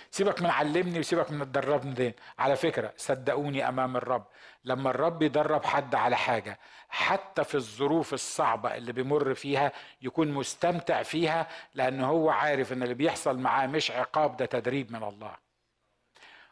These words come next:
وفي الآخر خالص يطلع باختبارات. أنا بقالي تلات أيام بكتب في مقالة اسمها أنا والسلطة،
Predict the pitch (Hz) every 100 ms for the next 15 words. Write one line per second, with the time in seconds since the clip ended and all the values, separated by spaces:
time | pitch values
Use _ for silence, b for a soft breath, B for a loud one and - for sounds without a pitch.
0 | B - 180 196 233 240 226 185 220 233
1 | 220 180 - 214 247 - 226 240 208 190
2 | 165 _ _ - 156 - 165 160 180 156
3 | - - - _ _ _ _ _ _ 127
4 | 135 156 165 170 165 160 135 165 156 160
5 | - 139 - _ b b b b b b
6 | - 139 135 165 170 147 165 151 151 160
7 | 151 135 - 147 120 -